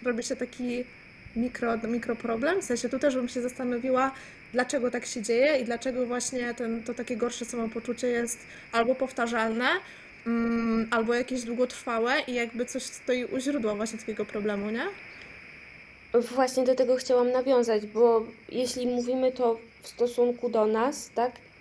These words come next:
Speaker 2: wiadomo, że, nie wiem, każdy ma całkowicie inne, e, każdy ma całkowicie inną osobowość, całkowicie inne priorytety, nie wiem, jakieś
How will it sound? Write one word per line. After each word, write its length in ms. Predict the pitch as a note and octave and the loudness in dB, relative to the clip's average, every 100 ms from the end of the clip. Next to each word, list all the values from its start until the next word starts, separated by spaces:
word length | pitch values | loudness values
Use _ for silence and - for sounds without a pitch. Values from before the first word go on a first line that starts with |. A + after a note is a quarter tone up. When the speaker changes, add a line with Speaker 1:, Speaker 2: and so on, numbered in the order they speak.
| - - | -20 -4
Speaker 2:
wiadomo, 400 | A#3+ B3 B3+ A3+ | 0 4 4 4
że, 360 | A3 A3 G3+ - | 2 0 0 0
nie 100 | A#3 | 0
wiem, 240 | G#3+ G#3 A3 | 2 2 0
każdy 400 | - A#3 A#3 A3 | -2 -2 2 0
ma 260 | G#3+ G#3 | 2 0
całkowicie 560 | G#3 G#3+ A3 G#3+ G#3 - | 0 -4 -2 -6 -6 -6
inne, 640 | - A3+ G#3+ G#3 G#3 G3+ G#3+ - - - - - - - | -2 2 4 4 2 0 -4 -12 -20 -20 -20 -20 -18 -2
e, 880 | G#3+ G#3+ G#3+ G#3+ G#3+ G#3+ G#3+ G#3 - | 2 2 2 2 2 2 4 2 0
każdy 340 | - A#3 A#3 A3 | 2 0 2 0
ma 120 | A3 | 0
całkowicie 400 | A#3 A3+ A3 B3 | 0 -2 -4 -2
inną 240 | B3 C4+ | 0 2
osobowość, 560 | C#4+ D4 C4 B3 A#3+ A#3+ | 0 0 0 4 2 2
całkowicie 540 | - A3 A3 A3+ A#3+ | -2 -2 -2 -6 -2
inne 420 | A3+ A3+ A3 A3 A3 - - | 0 2 0 0 -2 -8 -4
priorytety, 800 | B3 A#3+ A#3+ A#3+ A#3 A3+ A#3 A3 | 4 6 6 6 2 2 0 2
nie 140 | G#3+ | 2
wiem, 160 | G#3 G3+ | 0 0
jakieś 360 | G3+ G#3+ G#3+ | 0 2 2